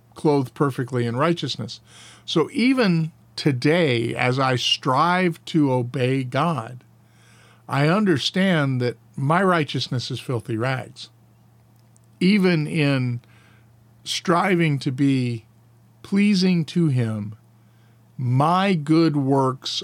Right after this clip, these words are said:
are wholly insufficient. I need his good works. So he did everything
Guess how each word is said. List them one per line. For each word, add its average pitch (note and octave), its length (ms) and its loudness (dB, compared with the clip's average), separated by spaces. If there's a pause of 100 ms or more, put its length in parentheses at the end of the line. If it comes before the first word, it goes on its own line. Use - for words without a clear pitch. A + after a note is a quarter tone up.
are C3 160 0
wholly C#3+ 500 2
insufficient. C3 880 -6 (1300)
I C#3+ 160 2
need D#3 400 2
his C3+ 720 0 (220)
good B2 200 -2
works. - 520 -4 (760)
So C3 540 0 (440)
he G#3 440 2
did C3+ 840 0 (300)
everything D3 800 0